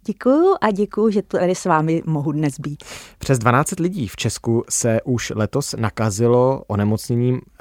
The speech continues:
Speaker 2: které se jmenuje černý kašel. Je to podle vás alarmující číslo? Protože za celý loňský rok to bylo pár stovek případů a teď za leden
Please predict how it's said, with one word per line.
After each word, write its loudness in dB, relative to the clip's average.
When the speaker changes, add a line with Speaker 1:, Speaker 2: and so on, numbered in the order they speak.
Speaker 2:
které -2
se -2
jmenuje 2
černý -2
kašel. -6
Je -2
to 0
podle 0
vás -2
alarmující -6
číslo? -6
Protože 2
za 2
celý 0
loňský 2
rok 2
to 0
bylo 2
pár 2
stovek -6
případů 0
a 4
teď 4
za 6
leden 2